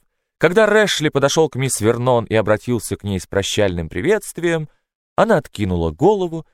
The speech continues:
с видом высокомерного презрения, но всё же протянула руку и промолвила: «Прощайте, Рэшли. Да вознаградит вас Бог за добро, которое вы сделали, и да простит вам зло,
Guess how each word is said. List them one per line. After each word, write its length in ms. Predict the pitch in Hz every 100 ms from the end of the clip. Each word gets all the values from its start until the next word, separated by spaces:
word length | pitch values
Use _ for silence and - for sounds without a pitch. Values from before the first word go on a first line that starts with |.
| _
с 180 | - -
видом 360 | 180 196 170 147
высокомерного 720 | 147 147 147 147 143 131 123
презрения, 720 | 123 117 98 110 104 95 90 - _
но 160 | 95 117
всё 280 | - 226 208
же 200 | 180 165 _ -
протянула 580 | 165 143 127 104 92
руку 480 | 110 190 208 165 160 -
и 80 | -
промолвила: 840 | 180 151 156 160 101 78 76 71 - _ _ _ _ _
«Прощайте, 540 | - 170 - 175 104 87
Рэшли. 440 | 82 78 - 85 - _ _ _ _ _ _
Да 160 | 98 135
вознаградит 680 | 135 131 135 131 143 185 160
вас 200 | 147 127
Бог 320 | 135 190 -
за 160 | 101 120
добро, 440 | 113 113 143 190 - _ _ _
которое 360 | 151 160 190 180
вы 120 | 180
сделали, 640 | 156 117 101 82 78 - _ _ _ _ -
и 80 |
да 120 | 117 113
простит 420 | 117 - 107 85
вам 200 | 95 95
зло, 360 | 82 117 180